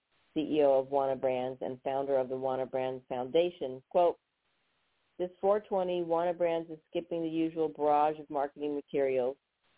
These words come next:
and not so sustainable swag to focus instead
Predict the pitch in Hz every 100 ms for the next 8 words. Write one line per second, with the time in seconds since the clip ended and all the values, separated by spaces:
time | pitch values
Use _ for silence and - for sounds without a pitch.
0 | _ 127 151 151 - - 151 147 147 -
1 | 151 151 139 135 135 - 156 143 131 135
2 | _ _ _ - - 175 180 180 175 165
3 | - 185 175